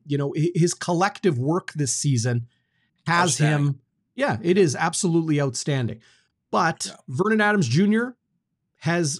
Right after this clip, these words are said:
Speaker 1: been incredible. He had, uh, uh, nearly four hundred yards passing last week, uh, while his team just couldn't get it going until it absolutely needed to. He put together three touchdown drives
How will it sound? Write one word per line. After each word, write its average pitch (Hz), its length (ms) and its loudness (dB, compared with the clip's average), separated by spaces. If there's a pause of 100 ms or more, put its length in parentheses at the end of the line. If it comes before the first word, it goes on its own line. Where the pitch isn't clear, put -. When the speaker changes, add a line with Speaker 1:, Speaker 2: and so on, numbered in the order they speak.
(160)
Speaker 1:
been 170 580 -2
incredible. 156 720 0 (100)
He 160 140 0
had, 156 240 2
uh, 143 340 0 (300)
uh, 143 400 -8
nearly 196 380 4
four 202 320 0
hundred 196 280 0
yards 165 240 0
passing 156 460 0
last 151 340 -2
week, 156 320 0 (300)
uh, 135 200 0
while 143 300 0
his 139 240 2
team 170 480 2
just 135 200 -4 (240)
couldn't 175 420 2
get 165 180 2
it 127 160 -2
going 160 340 2
until 147 360 0
it 147 160 -4
absolutely 151 560 0
needed 151 340 2
to. 170 180 4
He 151 80 2
put 151 200 -2
together 147 360 -2
three 180 240 -6
touchdown 160 520 -4
drives 151 460 0